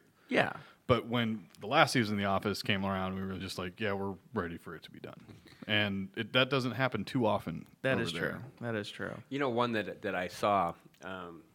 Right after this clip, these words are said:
Speaker 3: the show that I like, um, but it's, it, funny, I think they've only had the first season so far. Um, it's called Frontier.
Speaker 1: I've heard about that. I actually wanna start watching that. It's in my queue.
Speaker 3: Yeah, it,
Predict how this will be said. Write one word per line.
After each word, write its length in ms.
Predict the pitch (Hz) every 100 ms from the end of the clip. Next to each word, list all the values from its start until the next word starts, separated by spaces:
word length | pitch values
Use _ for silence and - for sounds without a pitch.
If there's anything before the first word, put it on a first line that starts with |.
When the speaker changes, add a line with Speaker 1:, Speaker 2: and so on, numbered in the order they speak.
| -
Speaker 3:
the 140 | 78
show 280 | - - 95
that 120 | 95
I 100 | 85
like, 420 | 80 85 87 - - _ 82
um, 280 | 78 80 82 -
but 180 | 82
it's, 200 | 78 80 - -
it, 200 | 71 - _ _ -
funny, 340 | - 120 110 92
I 60 |
think 200 | 92 127
they've 160 | 101 92
only 200 | 95 87
had 220 | 101 87
the 60 | -
first 280 | - 82
season 260 | - 71 78
so 160 | - -
far. 300 | 78 67 - - - - - - _ _
Um, 400 | 90 90 82 82 92
it's 280 | 82 -
called 320 | - - 90 -
Frontier. 640 | - 95 78 - 127 90 - _ _ _ - - - _ -
Speaker 1:
I've 140 | 113
heard 180 | 123 117
about 220 | 110 107
that. 140 | 110 110
I 60 | 104
actually 500 | 104 101 113 - 113
wanna 300 | 110 107 104 _
start 340 | - - 110
watching 340 | 107 107 - 110
that. 80 | 101
It's 140 | -
in 100 | 127
my 140 | 120 107
queue. 420 | - 98 - - -
Speaker 3:
Yeah, 180 | 117 104
it, 220 | 104